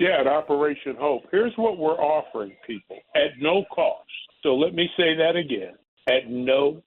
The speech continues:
cost to them, they're able to get a twenty twenty-four financial health check. Uh,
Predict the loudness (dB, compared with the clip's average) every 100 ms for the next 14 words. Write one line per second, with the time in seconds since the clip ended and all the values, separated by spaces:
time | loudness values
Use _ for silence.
0 | _ -2 0 0 -4 -8 -4 -2 -2 -6
1 | -12 -20 -20 _ -18 0 2 2 0 0
2 | -2 2 2 2 0 2 2 0 -4 _
3 | _ -4 0 2 0 0 0 0 0 0
4 | 0 0 0 0 0 0 -2 0 0 0
5 | _ 0 0 -2 -10 -6 -4 -6 -12 -20
6 | -20 _ _ _ _ _ _ -2 0 0